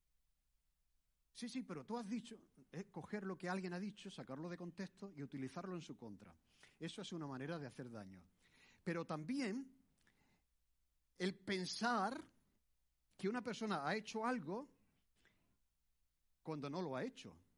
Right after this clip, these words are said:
Entonces ellos pensaban, esto es lo que está debajo de la intolerancia y del fanatismo, ¿no?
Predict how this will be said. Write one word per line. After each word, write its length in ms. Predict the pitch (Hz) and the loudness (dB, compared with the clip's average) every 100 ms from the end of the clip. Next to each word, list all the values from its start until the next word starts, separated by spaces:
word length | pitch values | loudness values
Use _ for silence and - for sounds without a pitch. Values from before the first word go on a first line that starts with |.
| _ _ _ - | _ _ _ -12
Entonces 260 | - 196 202 | -4 0 0
ellos 160 | 220 - | -2 -2
pensaban, 880 | - 190 180 - 240 254 190 208 262 277 - _ _ _ _ _ _ _ _ _ - | 0 0 0 0 2 4 4 2 -2 -6 -18 _ _ _ _ _ _ _ _ _ -10
esto 240 | 143 - | -6 -2
es 40 | 196 | 0
lo 100 | 180 | 0
que 60 | |
está 140 | 156 165 | 2 2
debajo 320 | 156 165 180 | 2 0 2
de 80 | 160 | 2
la 60 | |
intolerancia 580 | 147 143 135 151 180 170 | 2 0 0 2 2 0
y 40 | |
del 120 | 147 131 | 0 0
fanatismo, 560 | 143 139 185 226 113 | -2 -2 -2 -2 -2
¿no? 140 | 107 | -6